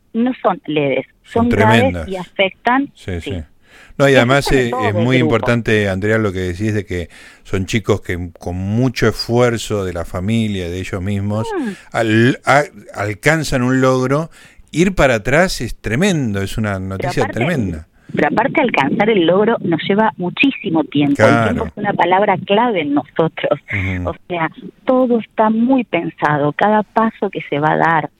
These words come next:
Speaker 1: cada meta, cada plan, cada adquisición nueva para lograr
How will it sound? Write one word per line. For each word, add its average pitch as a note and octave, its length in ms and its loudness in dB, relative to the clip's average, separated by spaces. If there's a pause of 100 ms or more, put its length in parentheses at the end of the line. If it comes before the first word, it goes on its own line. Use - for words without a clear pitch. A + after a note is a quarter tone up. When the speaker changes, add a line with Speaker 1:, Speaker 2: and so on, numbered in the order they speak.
(300)
Speaker 1:
cada F3 340 2
meta, E3 440 0
cada D#3 280 2
plan, D3+ 480 0 (160)
cada F3 240 2
adquisición E3+ 640 -4
nueva F3+ 300 4
para D3+ 200 0
lograr D#3 480 2